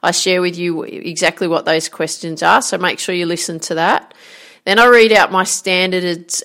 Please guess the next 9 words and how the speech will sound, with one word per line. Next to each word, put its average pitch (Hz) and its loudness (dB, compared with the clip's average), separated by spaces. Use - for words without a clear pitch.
and 180 -4
values 185 2
of - -8
how 180 4
I 170 4
expect - -4
myself 160 -4
to - -8
operate - -4